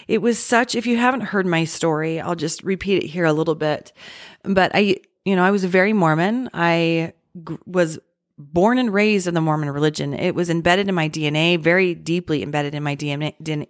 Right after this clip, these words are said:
D N A. And it's also, most of my family members still participate in the Mormon religion. And at the time when I left,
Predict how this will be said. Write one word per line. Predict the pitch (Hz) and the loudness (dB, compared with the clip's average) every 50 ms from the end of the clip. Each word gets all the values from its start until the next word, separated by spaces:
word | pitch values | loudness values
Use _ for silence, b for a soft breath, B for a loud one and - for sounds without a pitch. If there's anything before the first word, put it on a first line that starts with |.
| _ _ | _ _
D | - 170 165 156 - | -6 -4 -4 -4 -2
N | 135 151 139 | -4 -6 -4
A. | 135 156 160 151 143 147 151 165 B B B B B B B B B B B _ - | -2 -2 -2 -4 -4 -6 -8 -12 B B B B B B B B B B B _ -2
And | 190 202 196 190 185 185 180 | 0 2 4 4 4 4 2
it's | 175 - 180 | 2 2 4
also, | 175 202 202 - 233 202 190 185 180 180 175 - - - | 2 2 2 2 2 4 4 4 4 4 4 2 0 -4
most | 170 175 175 175 175 180 208 196 - 220 | -4 -2 2 4 4 4 2 2 -2 -4
of | 202 | 0
my | 208 185 170 165 | 0 2 0 0
family | - 180 170 175 190 185 175 | 0 0 0 2 2 2 2
members | 165 151 147 147 151 151 - | 2 0 0 0 -2 -2 -2
still | - - - - 160 151 147 143 143 143 | -4 -6 -2 2 2 4 4 4 2 -2
participate | - - 156 147 - 196 220 - 254 - 165 135 123 - | -4 -6 -8 -4 -4 -4 -4 -4 -4 -4 -4 -6 -4 -6
in | 147 | -8
the | 143 | -6
Mormon | 139 139 131 139 139 - | -4 -4 -4 -4 -6 -10
religion. | - 135 147 147 - - - - 165 156 B B B B B B B | -10 -8 -10 -8 -8 -10 -10 -10 -12 -16 B B B B B B B
And | B 180 185 | B 2 2
at | 160 | 2
the | - 143 | 2 -2
time | - - - - 247 262 285 294 269 226 | -2 -2 -4 -2 -2 0 2 4 4 4
when | 202 180 | 4 4
I | 165 160 | 4 2
left, | 156 170 175 165 156 - | 4 4 4 2 2 0